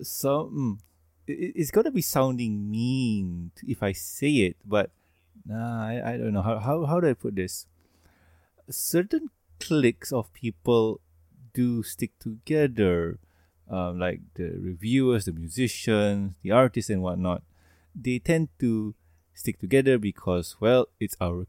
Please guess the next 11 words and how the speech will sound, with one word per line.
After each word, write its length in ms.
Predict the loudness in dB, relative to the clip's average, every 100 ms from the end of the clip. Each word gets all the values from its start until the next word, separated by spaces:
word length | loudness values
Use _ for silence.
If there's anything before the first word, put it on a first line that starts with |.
| -12
clique. 520 | 0 0 0 -8 _ _ _ _
Then 400 | 2 4 4 0 -6 _ _
somehow 640 | -4 -2 -2 0 2 2 2
they 320 | -2 -2 -6 _
created 560 | -8 -4 -4 -2 0 0 -2
a 140 | -6
club 500 | -4 0 4 2 0 _ _ _ 0
that 180 | 0 0
rips 360 | -2 0 -2
people 260 | -4 2 2
apart. 500 | 4 6 6 4